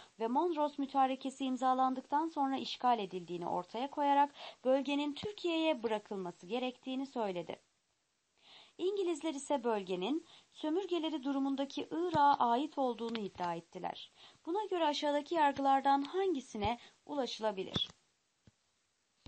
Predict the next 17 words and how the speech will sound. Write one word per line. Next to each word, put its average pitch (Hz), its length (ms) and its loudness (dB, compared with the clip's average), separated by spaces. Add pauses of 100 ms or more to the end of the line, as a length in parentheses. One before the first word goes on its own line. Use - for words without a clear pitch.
(560)
İngiltere, 339 600 0
Musul'un 311 520 -2
bağımsızlığı 277 600 -2
için 330 260 -2
çaba 277 260 0
göstermiştir. 175 720 -6
Hayır, 214 320 -2
İngiltere, 220 560 -4
Musul'u 330 400 -4
ele 285 160 0
geçirmek 247 480 -4
için 196 200 -8
çaba 180 240 -6
göstermiştir. 170 720 -8
Kendisinde 214 560 -4
kalması 190 500 -4
için. - 260 -12